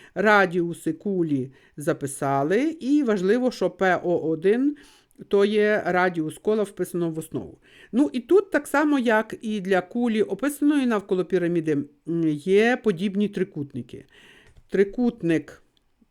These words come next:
запишемо, які подібні. Отже, трикутник С К О, С К О подібний до трикутника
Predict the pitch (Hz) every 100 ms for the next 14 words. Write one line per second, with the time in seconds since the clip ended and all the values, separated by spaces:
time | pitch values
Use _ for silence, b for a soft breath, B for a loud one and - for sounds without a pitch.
0 | - 147 165 165 151 - 139 143 143 143
1 | 160 143 139 135 131 127 113 - _ _
2 | _ - 160 156 160 165 170 170 196 190
3 | - 143 131 - _ _ _ _ _ _
4 | _ _ _ _ - 185 185 - - 185
5 | - 151 135 131 190 285 _ _ _ _
6 | _ _ _ _ _ _ _ _ _ _
7 | _ _ - 165 160 - 151 127 147 127
8 | 127 208 208 170 160 165 160 170 202 240
9 | 196 180 180 - 160 - 202 226 214 202
10 | 202 175